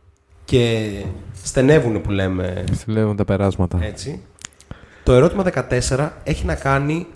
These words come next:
Speaker 1: με το αν υπάρχει επιστροφή στο, στον πλανήτη Clay,
Speaker 2: Μμμ.
Speaker 1: ο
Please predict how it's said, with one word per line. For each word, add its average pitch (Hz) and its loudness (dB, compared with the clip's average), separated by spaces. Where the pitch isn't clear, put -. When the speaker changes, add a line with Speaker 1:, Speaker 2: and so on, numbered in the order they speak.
Speaker 1:
με 123 -2
το 120 4
αν 156 0
υπάρχει 156 -2
επιστροφή 123 2
στο, 120 -8
στον - -8
πλανήτη 113 -2
Clay, 107 -2
Speaker 2:
Μμμ. 104 -2
Speaker 1:
ο 123 -8